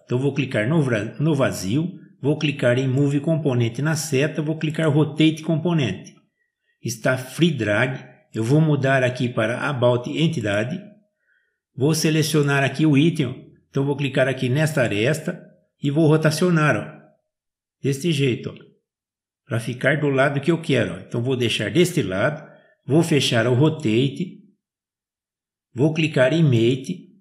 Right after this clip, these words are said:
vou aproximar aqui, vou pegar a aresta do furo, vou clicar e vou clicar aqui neste furo, ó.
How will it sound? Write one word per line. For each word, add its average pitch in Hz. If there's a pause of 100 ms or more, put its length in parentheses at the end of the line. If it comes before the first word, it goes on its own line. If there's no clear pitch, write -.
(2000)
vou 143
aproximar 147
aqui, 135
vou 147
pegar 131
a 123
aresta 120
do 156
furo, 156 (680)
vou 135
clicar 127 (420)
e 131
vou 151
clicar 165
aqui 160
neste 180
furo, 147
ó. -